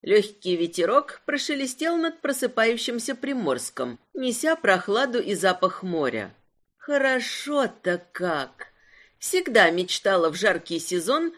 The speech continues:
ночевать на крыше, как девчонки из города.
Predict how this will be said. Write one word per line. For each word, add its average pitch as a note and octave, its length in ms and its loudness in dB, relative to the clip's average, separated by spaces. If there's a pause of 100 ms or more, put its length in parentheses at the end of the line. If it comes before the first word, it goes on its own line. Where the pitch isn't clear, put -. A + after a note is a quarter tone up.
(140)
ночевать A#3+ 560 0
на B3+ 160 -2
крыше, B2+ 540 -4 (240)
как E4 220 -6
девчонки F#3 580 0
из G#3 160 -2
города. B2+ 560 0